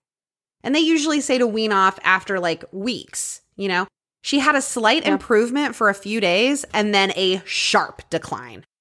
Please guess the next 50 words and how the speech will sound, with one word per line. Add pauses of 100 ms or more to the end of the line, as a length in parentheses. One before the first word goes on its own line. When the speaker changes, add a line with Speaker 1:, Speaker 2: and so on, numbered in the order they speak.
(400)
Speaker 1:
Rusty
took
her
to
her
June
eighteenth
appointment (160)
and
told
him
he
was
concerned.
This
is
two
days
out (140)
from
the
murders. (1040)
Speaker 2:
Oh
my
Speaker 1:
But
Speaker 2:
God. (100)
Speaker 1:
Doctor
S
said
he
didn't
want
to
put
her
on
Haldol.
He
kept
saying
it
was
a
bad
medicine
and
that
he
never
found